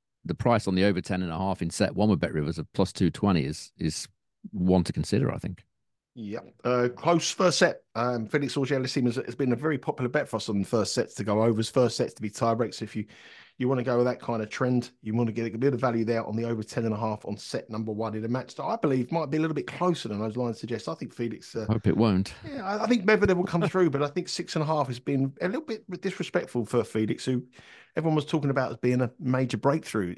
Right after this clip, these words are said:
Speaker 2: two years ago, and now he's sort of dropped down, down the rankings, but he's still a quality player on his day. I think six and a half, and it, the timing could be right to face Medvedev. So I, I'm not convinced by that very heavy favourite tag for Medvedev here.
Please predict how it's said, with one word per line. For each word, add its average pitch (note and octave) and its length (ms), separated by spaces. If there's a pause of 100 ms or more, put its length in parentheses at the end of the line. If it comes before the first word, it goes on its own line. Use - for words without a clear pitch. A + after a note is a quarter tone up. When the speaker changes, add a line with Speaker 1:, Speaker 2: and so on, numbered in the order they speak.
(180)
Speaker 2:
two G#2+ 180
years F#2+ 240
ago, G#2+ 200
and A#2+ 80
now B2 120
he's A2+ 140
sort A#2 140
of - 120 (280)
dropped B2 200
down, G#2+ 160
down A#2+ 160
the A2+ 80
rankings, A#2+ 240
but - 120
he's A#2 100
still A3 160
a - 20
quality F3 300
player D#3 180
on C3+ 60
his A#2+ 100
day. C3 120
I A2 100
think B2 140
six - 220
and C#3 120
a - 20
half, A#2+ 80
and C3+ 120
it, C3+ 40 (160)
the D3+ 100
timing E3+ 380
could F3+ 220
be D#3 100
right D#3 280
to - 100
face - 220
Medvedev. G2+ 360
So B2 200 (540)
I, C#3 200
I'm F#3+ 100
not G3+ 140
convinced E3 320
by B2 160
that B2+ 180 (160)
very C3 260
heavy A#2+ 400 (260)
favourite B2 360
tag G#2+ 240
for A2+ 80
Medvedev G#2 400
here. G#2+ 220